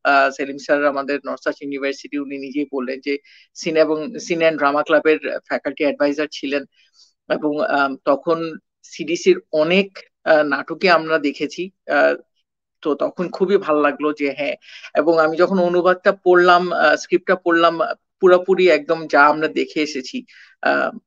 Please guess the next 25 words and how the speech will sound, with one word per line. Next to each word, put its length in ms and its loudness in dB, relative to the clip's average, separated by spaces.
মঞ্চে 480 -4
সেরকমই 600 2
ছিল। 260 -4
এবং 300 -4
তখন 260 0
মনে 200 0
হচ্ছে 280 -4
যে 100 -2
হ্যাঁ, 140 2
আমি 180 0
একটা 200 -6
জিনিস 300 -8
দেখেছি, 580 -6
আমি 320 -6
এর 140 -4
আগে 420 -2
আলপনা 400 -2
আপু, 220 -4
মানিক 400 -2
ভাই, 140 -2
জিয়া 240 0
ভাই 160 -6
এদেরকে 420 -6
নি-, 280 -10
আহ, 240 -2